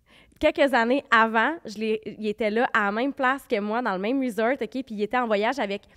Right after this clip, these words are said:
il avait, il s'était payé un voyage avec son, sa blonde, mais elle l'avait laissé avant le voyage, mais il était allé pareil.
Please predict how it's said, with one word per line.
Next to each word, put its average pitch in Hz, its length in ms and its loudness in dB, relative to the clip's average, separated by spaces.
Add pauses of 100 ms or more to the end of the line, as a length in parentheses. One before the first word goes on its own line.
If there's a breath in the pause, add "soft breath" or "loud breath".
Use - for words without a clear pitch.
(460)
il 240 100 2
avait, 214 160 2
il - 40 2
s'était - 160 -2
payé 254 160 2
un 330 60 2
voyage 277 320 2
avec 220 220 0
son, 220 340 -2
sa 214 220 0
blonde, 226 260 4 (220)
mais 226 180 0
elle 226 80 4
l'avait 226 240 4
laissé 285 360 0
avant 233 200 4
le 240 80 0
voyage, 233 400 2
mais 233 80 -2
il 220 80 -2
était 233 120 2
allé 240 200 4
pareil. 302 640 2